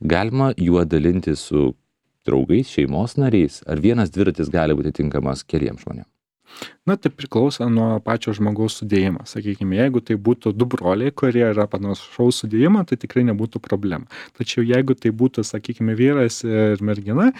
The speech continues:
Speaker 2: ir vyro ūgis du metrai, merginos ūgis metras šešiasdešimt, na, tai savaime jau tas dėl ūgių skirtumo jau tikrai nebūtų patogu važinėti dviračiu. Jeigu tai yra minimalus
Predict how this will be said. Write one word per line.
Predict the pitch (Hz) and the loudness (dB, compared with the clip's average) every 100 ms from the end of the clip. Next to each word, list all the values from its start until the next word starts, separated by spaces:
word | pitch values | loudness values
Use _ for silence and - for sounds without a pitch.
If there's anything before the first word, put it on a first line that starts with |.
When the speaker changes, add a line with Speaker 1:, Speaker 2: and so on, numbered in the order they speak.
| - - | -6 -4
Speaker 2:
ir | 113 107 | -2 2
vyro | 123 110 | 2 2
ūgis | 104 101 107 | 0 0 2
du | |
metrai, | 139 156 151 147 | 2 2 0 2
merginos | 131 101 98 104 95 - | 2 0 0 -2 -2 -6
ūgis | 98 101 | -6 -2
metras | 110 104 110 - | -2 0 -2 -4
šešiasdešimt, | 131 - 165 156 151 - 123 117 | -6 -2 0 2 0 0 2 2
na, | |
tai | 123 120 | 0 -2
savaime | - 104 117 120 110 | -2 0 0 0 -2
jau | 107 | -4
tas | 110 104 | -6 -2
dėl | 110 120 | 2 4
ūgių | 120 104 | 2 -2
skirtumo | - 131 - 117 113 | -2 -2 0 0 0
jau | 110 | -2
tikrai | - - 113 | -6 -2 0
nebūtų | 101 107 104 - | 0 -4 -4 -6
patogu | 92 104 98 | -8 -6 -4
važinėti | 98 92 95 92 - | -2 -2 -2 -4 -8
dviračiu. | 92 92 85 - _ - - - | -10 -8 -10 -14 _ -20 -20 -4
Jeigu | 175 220 | 0 0
tai | - 127 | 0 0
yra | 123 | 2
minimalus | 110 107 107 123 180 | 2 0 -2 0 0